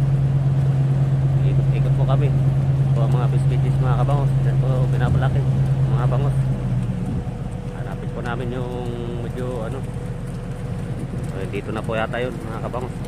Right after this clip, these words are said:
Parang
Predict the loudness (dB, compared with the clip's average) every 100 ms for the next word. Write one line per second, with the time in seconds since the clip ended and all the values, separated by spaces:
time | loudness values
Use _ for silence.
0 | -8 -8 -8 -8 -6 -8 -6 -6 -6 -6
1 | -6 -6 -6 -6 -4 -4 -4 -4 -4 -4
2 | -4 -4 -4 -4 -4 -4 -4 -4 -4 -4
3 | -2 -4 -4 -4 -4 -4 -2 -4 -4 -4
4 | -4 -2 -2 -2 -2 -2 -2 -2 -2 -2
5 | -2 -2